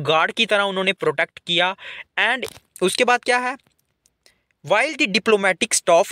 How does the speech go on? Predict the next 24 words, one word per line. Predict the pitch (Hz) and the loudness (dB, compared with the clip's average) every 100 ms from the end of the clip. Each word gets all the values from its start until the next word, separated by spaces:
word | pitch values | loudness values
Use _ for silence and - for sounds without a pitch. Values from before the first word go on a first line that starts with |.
| 160 | -4
in | 135 131 | -4 -2
plane, | 120 - | -2 0
और | 175 | 2
जो | 185 | 2
डिप्लोमेटिक | 196 156 180 180 170 214 | 2 2 2 2 0 -2
जो | 170 196 | 2 2
एम्बेसी | 160 147 143 196 | 4 0 -2 -4
के | 202 | -2
जो | 165 160 | 0 2
लोग | 139 165 - | 2 0 -2
थे | 220 | -6
उन्होंने | 208 - 151 160 190 202 | -6 -10 -6 -2 -2 -2
क्या | 202 202 | -2 -2
किया, | 214 | 0
वो | 226 202 - | 0 -2 -2
प्लेन | 151 165 | -6 -4
में | 185 | -4
चढ़े | 202 170 180 247 - - 185 | -2 0 -2 -4 -10 -6 0
और | 185 | 2
जो | 202 - | 2 2
आईएफ़ | 170 180 214 | 0 0 -2
के | 233 | -4
जो | 196 202 | -2 -2
पर्सनल | 156 - 202 | -2 -2 -2